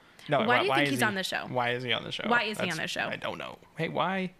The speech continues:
Speaker 1: You know,
Speaker 2: Although
Speaker 1: I
Speaker 2: I
Speaker 1: got
Speaker 2: do
Speaker 1: one
Speaker 2: have a
Speaker 1: question.
Speaker 2: theory, actually, for that.
Speaker 1: Why is he on the show?
Speaker 2: I,
Speaker 1: Mm-hmm.
Speaker 2: my theory is that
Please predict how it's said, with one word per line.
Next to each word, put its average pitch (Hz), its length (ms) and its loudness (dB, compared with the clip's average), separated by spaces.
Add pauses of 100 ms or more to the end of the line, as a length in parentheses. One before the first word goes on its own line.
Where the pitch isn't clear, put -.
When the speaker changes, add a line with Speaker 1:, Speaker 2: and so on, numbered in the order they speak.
(640)
Speaker 1:
You 147 80 -2
know, 240 60 6
Speaker 2:
Although 294 100 6
Speaker 1:
I 302 60 6
Speaker 2:
I - 40 6
Speaker 1:
got 294 60 2
Speaker 2:
do 277 60 4
Speaker 1:
one 311 80 6
Speaker 2:
have 311 80 4
a 302 40 4
Speaker 1:
question. 247 220 2
Speaker 2:
theory, 214 100 0
actually, 190 280 -2
for 190 200 -2
that. - 400 -4
Speaker 1:
Why 143 100 -4
is 147 80 -4
he 151 60 -4
on - 60 -6
the 147 60 -8
show? - 160 -8 (1500)
Speaker 2:
I, 226 120 2
Speaker 1:
Mm-hmm. 233 100 -4
Speaker 2:
my 233 140 0
theory 277 400 0
is 202 160 -4
that 180 560 -4